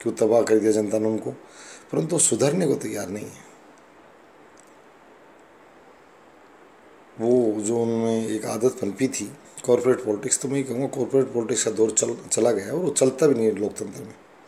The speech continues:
Corporates अपना काम करें, business करें, सरकारें अच्छी नीतियाँ लेके आएँ, उनको देश में एक, अ, business environment develop करने का मौका दें। मैं ये नहीं कह रहा हूँ कि उनसे हमें कोई नफरत है, परंतु corporate politics नहीं की जाए।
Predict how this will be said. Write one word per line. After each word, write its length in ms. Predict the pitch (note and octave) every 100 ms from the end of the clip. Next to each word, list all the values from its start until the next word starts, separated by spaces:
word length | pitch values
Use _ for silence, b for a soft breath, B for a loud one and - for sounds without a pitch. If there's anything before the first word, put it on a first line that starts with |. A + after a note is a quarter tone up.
| B B B B B -
Corporates 480 | B2 - C3 C3
अपना 160 | A2+ A#2
काम 280 | - A2+ A#2
करें, 200 | B2 C#3
business 380 | G#2 G#2 C3 C3+
करें, 160 | B2+
सरकारें 400 | B2+ A2 G#2 A2+
अच्छी 220 | A2 - A2+
नीतियाँ 280 | A2 B2+
लेके 240 | A#2 G2+ G#2
आएँ, 180 | B2 G#3 - B B B B B A#2+
उनको 640 | A#2+ A2 A#2 A2 G2+ - -
देश 240 | G#2 G#2+ A#2+
में 120 | A2
एक, 160 | G2+ G#2+
अ, 640 | G#2 G2+ G2 A2+ G#2+ G#2
business 680 | G2 G#2+ B2+ - - - - - - B B B B B B - -
environment 440 | - A2 A#2+ A#2+ G#2+
develop 280 | G#2+ A2+ A2
करने 220 | A2+ A2 G#2+
का 80 |
मौका 300 | G#2+ G2+ -
दें। 140 | G2+ C#3
मैं 120 | E3
ये 140 | C3+ B2
नहीं 140 | G#2
कह 120 | D#3+
रहा 100 | F3+
हूँ 80 | E3+
कि 120 | A2
उनसे 500 | A2 G#2+ A2 A2 -
हमें 160 | G2 G2+
कोई 140 | A2
नफरत 360 | G2 F2+ A#2+ -
है, 100 | D3 - - B B B B -
परंतु 300 | C3+ C3+ D#3
corporate 440 | - A#2+ B2 - -
politics 480 | C3 E3 G3+ - -
नहीं 120 | G#2
की 160 | A#2 G2
जाए। 160 | A#2